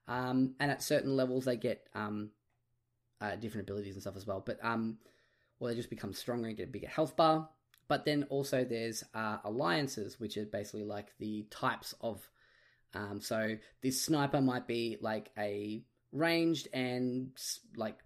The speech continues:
weapons type, like, like, long range weapons type. Um, and you get, like, a little feed on the side of your screen that tells you how many you've got of each of the types that you've got of all your pieces.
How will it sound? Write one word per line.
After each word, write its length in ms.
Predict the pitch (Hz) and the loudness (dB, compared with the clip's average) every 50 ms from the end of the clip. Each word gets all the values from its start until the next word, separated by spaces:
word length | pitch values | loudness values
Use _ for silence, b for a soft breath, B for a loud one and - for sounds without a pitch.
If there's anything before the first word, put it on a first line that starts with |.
| _ - 113 - | _ -20 -4 0
weapons 560 | 123 117 110 - 107 104 104 101 - - - - _ _ _ _ _ - | 2 2 2 0 -2 -2 -2 -4 -8 -10 -12 -14 _ _ _ _ _ -20
type, 320 | - - - - - - - _ _ _ - - | -10 -10 -10 -10 -10 -14 -20 _ _ _ -16 -10
like, 220 | - 95 - - | -10 -10 -8 -4
like, 180 | 110 104 101 - - - | -4 -4 -4 -6 -10 -8
long 240 | 117 120 123 123 120 | -4 -4 -2 -2 -2
range 220 | 117 113 107 107 | -2 -2 -4 -4
weapons 300 | 104 95 - 90 95 95 - | -4 -6 -8 -8 -12 -12 -12
type. 280 | - - - - - - b b b b b b b b b b b - | -12 -10 -10 -12 -14 -18 b b b b b b b b b b b -4
Um, 300 | 110 110 110 113 110 - - - | -2 0 0 -2 -4 -6 -8 -8
and 280 | 113 120 113 110 107 - - _ _ _ _ - | -8 -6 -6 -8 -10 -12 -16 _ _ _ _ -12
you 180 | 120 113 117 | -8 -6 -4
get, 180 | 107 - 135 - | -2 -2 0 0
like, 140 | 123 117 117 | 0 -2 0
a 40 | 120 | 0
little 500 | 123 120 117 117 117 113 113 120 - - _ _ _ _ _ - _ _ _ _ _ _ - | 0 0 2 0 0 -2 -4 -6 -8 -12 _ _ _ _ _ -20 _ _ _ _ _ _ -20
feed 300 | - - 123 120 120 120 | -6 -2 -2 0 0 0
on 100 | 117 117 | 0 -2
the 80 | 113 | -4
side 320 | - - 117 110 110 110 110 | -2 0 2 4 4 4 2
of 80 | 104 | -2
your 120 | 107 107 104 | -4 -4 -6
screen 440 | - - - 175 170 151 147 143 139 | -6 -4 0 0 2 4 4 2 2
that 120 | - - | 0 -2
tells 220 | - 127 120 117 | -2 0 0 0
you 140 | 110 113 110 117 | -2 -4 -2 -2
how 120 | 127 127 | 0 0
many 160 | 127 123 120 120 | 0 0 -2 -2
you've 180 | 120 117 110 | -2 -4 -2
got 160 | - 120 107 | -2 -2 -2
of 100 | 110 107 - - | -2 -6 -6 -6
each 300 | 117 113 107 - - 110 | -6 -6 -6 -6 -4 -4
of 220 | 110 113 104 101 - - _ _ _ _ _ _ _ _ _ _ _ _ _ _ _ _ - - - | -2 -4 -4 -6 -10 -18 _ _ _ _ _ _ _ _ _ _ _ _ _ _ _ _ -20 -8 -2
the 120 | 127 120 | -2 -2
types 400 | 104 - 113 107 101 - - - | -2 0 -2 -2 -2 -4 -6 -10
that 80 | 120 113 | -8 -8
you've 100 | 117 101 | -8 -4
got 140 | - 120 107 | -4 -2 -2
of 100 | 107 104 | -2 -2
all 120 | 104 104 104 | -2 -2 -2
your 100 | 98 98 | -4 -6
pieces. 480 | - - 110 110 107 - 101 98 - | -6 -6 -6 -6 -6 -6 -10 -10 -12